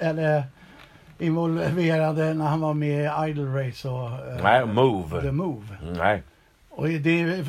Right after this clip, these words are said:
Speaker 1: de flesta känner nog inte till det där, men de känner till Blackberry Way.
Speaker 2: Mm, det gör de.
Speaker 1: Som Ugglas grupp Strix Q gjorde
Speaker 2: Mm.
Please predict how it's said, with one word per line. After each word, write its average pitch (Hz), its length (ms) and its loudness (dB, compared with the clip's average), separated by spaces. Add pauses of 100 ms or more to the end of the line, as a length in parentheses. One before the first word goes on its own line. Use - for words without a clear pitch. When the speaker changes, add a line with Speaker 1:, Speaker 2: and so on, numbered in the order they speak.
Speaker 1:
de 185 200 0
flesta 220 380 -2
känner 196 240 0
nog 156 140 2
inte 135 160 -4
till 147 300 -2
det 123 100 -10
där, - 140 -8
men 139 280 -2
de 151 180 -2
känner 160 300 -2
till 160 200 -4
Blackberry 131 600 -4
Way. 156 380 -8 (260)
Speaker 2:
Mm, 101 340 -6 (100)
det 85 80 -4
gör 82 160 0
de. 71 140 -8 (180)
Speaker 1:
Som 147 240 -6
Ugglas 139 440 -4
grupp 135 440 -4
Strix - 480 -10
Q 160 320 -10
gjorde 127 320 -6
Speaker 2:
Mm. 123 160 -10